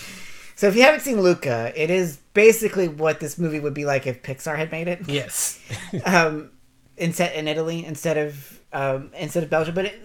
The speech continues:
Speaker 1: it struck me that it's part of a conversation that's being had right now about what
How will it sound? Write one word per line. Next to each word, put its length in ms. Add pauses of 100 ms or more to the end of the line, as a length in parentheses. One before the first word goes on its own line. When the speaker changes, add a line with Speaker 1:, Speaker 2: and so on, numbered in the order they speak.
(160)
Speaker 1:
it 140
struck 320
me 560
that 180
it's 100
part 280
of 80
a 20
conversation 580
that's 180
being 180
had 340
right 140
now 380 (260)
about 340
what 440